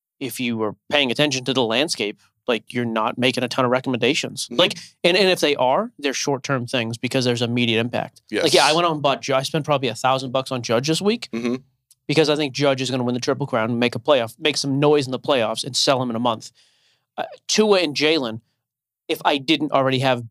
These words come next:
Speaker 1: pretty good positions on both, I would buy them both right now 'cause I think there's still a six to eight week window where they're gonna go up.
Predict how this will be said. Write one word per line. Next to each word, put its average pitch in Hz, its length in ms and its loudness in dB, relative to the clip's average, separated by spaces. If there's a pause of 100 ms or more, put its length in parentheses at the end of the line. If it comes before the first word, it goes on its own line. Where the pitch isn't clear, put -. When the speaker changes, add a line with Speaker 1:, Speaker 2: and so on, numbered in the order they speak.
(160)
Speaker 1:
pretty 147 180 -2
good 135 120 -2
positions 135 400 0
on 123 140 2
both, 123 360 0
I 139 100 4
would 135 120 0
buy 135 200 2
them 135 120 -4
both 127 240 -2
right 120 320 -2
now 123 220 0
'cause 127 160 -2
I 127 60 2
think 123 120 -2
there's 123 140 -2
still 127 200 0
a 120 60 0
six - 280 -2
to 123 80 2
eight 120 100 0
week 123 200 -2
window 120 200 0
where 117 100 2
they're 113 80 2
gonna 110 140 -2
go 107 160 0
up. 127 200 2